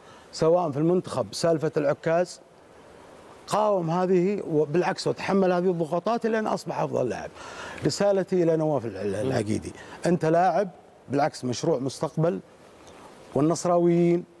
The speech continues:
والجماهير السعودية وجماهير المنتخب ترى فيك شيء كبير، لكن لابد أنك تتحمل الانتقادات. كونك أنت تخرج في حسابك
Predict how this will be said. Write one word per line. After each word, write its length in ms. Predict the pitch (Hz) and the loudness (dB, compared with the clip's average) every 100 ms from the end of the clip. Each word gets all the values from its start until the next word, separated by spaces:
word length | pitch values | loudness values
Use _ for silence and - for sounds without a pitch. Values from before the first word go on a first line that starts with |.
| - | -8
والجماهير 420 | 127 147 175 170 | -2 2 2 2
السعودية 600 | 160 - 160 170 175 180 | 0 -2 0 2 4 4
وجماهير 360 | 170 151 165 170 | 2 0 0 0
المنتخب 520 | 165 175 180 - 180 170 - - - - - | 2 0 -2 -2 -4 -4 -18 -20 -20 -14 -2
ترى 260 | 220 202 | 0 0
فيك 380 | - 214 214 - - - | 2 0 0 -6 -20 -4
شيء 200 | 190 190 | 0 0
كبير، 340 | - 151 120 - - | 0 0 0 -4 -6
لكن 360 | 131 139 156 131 | -4 -2 -2 0
لابد 420 | 151 156 170 147 - - - - - - - - | 0 0 0 -2 -6 -20 -20 -20 -20 -20 -20 -2
أنك 220 | 139 139 | 0 0
تتحمل 720 | - 131 - 135 143 143 156 160 - - | -2 -6 -4 0 2 2 0 -4 -10 -2
الانتقادات. 640 | 135 127 131 131 123 120 107 - - - | 0 0 -2 -2 0 -2 -4 -16 -20 -6
كونك 320 | - 160 147 | 0 0 0
أنت 180 | 160 143 | -2 0
تخرج 300 | 170 147 135 | -2 -2 -4
في 200 | 110 156 | -2 -4
حسابك 540 | 147 131 165 160 160 | -2 0 2 2 0